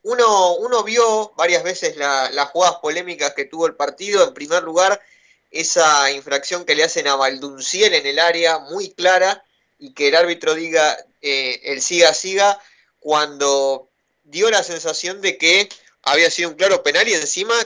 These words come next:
que la consecuencia de esa jugada fue un penal para Ferro. Eh, y bueno, también en la jugada del gol, una clara infracción a Lione, pero bueno, ahí, eh, se entiende que siga la jugada porque era una,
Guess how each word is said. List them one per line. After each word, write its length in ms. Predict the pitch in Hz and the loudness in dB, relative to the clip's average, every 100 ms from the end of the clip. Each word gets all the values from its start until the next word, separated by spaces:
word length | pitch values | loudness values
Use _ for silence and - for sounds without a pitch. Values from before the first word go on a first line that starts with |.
| - | -4
que 500 | 139 139 131 123 73 | -2 0 0 -4 -6
la 120 | 135 | -8
consecuencia 580 | 135 143 147 143 190 185 | -6 -6 -4 -4 -4 -4
de 20 | |
esa 140 | 165 147 | -4 -4
jugada 260 | 156 196 | 0 0
fue 160 | 180 170 | 0 -6
un 80 | 170 | -8
penal 260 | 151 160 | -4 -4
para 200 | 165 139 | -2 -4
Ferro. 400 | - 190 131 127 _ _ _ - | 0 0 0 -6 _ _ _ -8
Eh, 300 | 143 135 131 | -2 0 0
y 80 | 143 | 0
bueno, 240 | 170 135 | 0 0
también 380 | 131 135 165 160 | -2 -2 -2 -2
en 140 | 143 135 | -4 -6
la 80 | |
jugada 280 | 135 156 151 | -4 0 2
del 100 | 139 | 2
gol, 340 | 147 175 202 _ _ _ | 2 2 0 _ _ _
una 540 | 147 151 151 135 131 127 - | -8 -2 0 2 0 -4 -2
clara 160 | 170 | -2
infracción 420 | 165 139 139 160 151 | -2 -2 -4 -2 -2
a 40 | |
Lione, 280 | 139 175 180 | 0 0 0
pero 180 | 131 135 | -2 0
bueno, 240 | 143 127 | 0 -2
ahí, 280 | 131 156 - _ _ _ | -4 -6 -8 _ _ _
eh, 180 | - 135 | -4 -4
se 140 | 127 135 | -2 -6
entiende 400 | 131 156 151 139 | -4 -2 -2 -4
que 100 | 135 | -6
siga 240 | 160 160 | 0 2
la 80 | 139 | 2
jugada 260 | 147 170 | 2 0
porque 260 | 156 135 139 | 0 -4 -2
era 120 | 139 | -2
una, 420 | 135 131 127 117 | -2 -6 -6 -6